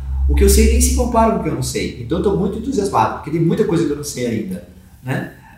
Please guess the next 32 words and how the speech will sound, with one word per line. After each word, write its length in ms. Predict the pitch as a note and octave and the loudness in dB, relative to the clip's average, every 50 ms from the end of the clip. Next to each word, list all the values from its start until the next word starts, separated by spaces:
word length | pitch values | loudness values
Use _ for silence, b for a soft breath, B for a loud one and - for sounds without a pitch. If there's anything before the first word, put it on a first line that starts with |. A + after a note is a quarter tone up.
| - - | -6 -4
E 60 | C#3+ | -2
é 20 | |
uma 80 | F3 G3 | -2 0
dedicação 460 | G3+ G3 G#3 G3+ G#3 G3 - F#3+ F#3+ | -2 -2 -2 -2 -2 -2 -2 -2 -2
de 140 | G3 - - | -4 -4 -8
trinta 340 | - - G3 G#3 A3+ - A3 | -10 -10 -10 -10 -4 -2 0
anos, 540 | G#3+ G3+ F#3 E3 D#3 - - - - - - - - | 0 0 0 -2 -2 -4 -6 -10 -14 -18 -20 -20 -20
trinta, 220 | - C#3 D#3 E3 E3+ | -16 -14 -12 -12 -10
quarenta 320 | - F3 F3 F3 E3+ E3+ | -10 -10 -10 -8 -4 -4
anos, 440 | E3+ D#3+ D3 - - - - - - - - - | -2 -2 -4 -6 -10 -14 -18 -20 -20 -20 -20 -18
né? 220 | - - - - - - - - - - - - - - - - C#3 | -16 -16 -16 -16 -18 -20 -18 -16 -16 -16 -16 -20 -20 -20 -20 -18 -14
Então, 160 | C#3 - G3+ | -10 -8 -6
eu 60 | F#3+ | -4
falo 100 | G#3 G3+ | -4 -4
assim, 360 | G3+ - E3+ E3 D#3+ - - - | -4 -2 -2 -4 -4 -4 -10 -12
"Puxa", 400 | A3+ A#3 A#3 A3+ - - - - D3+ | -6 -4 -4 -2 -2 -4 -2 -2 -4
em-, 180 | D#3 - - - | -4 -6 -6 -4
aí 300 | C3+ D3+ F3 F3 E3 - | -2 -2 -2 -2 -4 -4
fala 160 | - E3+ E3+ | -4 -2 -2
assim, 180 | E3 - D3 C#3+ - | -2 -2 -4 -6 -8
"Como 100 | - D#4+ | -8 -8
é 40 | |
que 60 | D#4+ - | -8 -6
eu 40 | |
faço 200 | - A#3 G3+ G3+ - | -4 -2 -2 -2 -2
pra 120 | F3+ E3+ | -4 -6
formar 260 | - E3+ C#3+ C3+ C3+ | -6 -6 -4 -4 -6
um 40 | C3+ | -6
profissional 420 | - - B2+ - - A2+ A2+ B2 B2 | -8 -10 -12 -12 -10 -8 -8 -6 -6
em 100 | B2 - | -6 -4
quatro 340 | A#2+ A#2 A2 - - G#2 | -4 -4 -4 -4 -4 -6
anos?" 380 | G2+ G#2 - - - - - - | -6 -6 -10 -12 -18 -20 -20 -20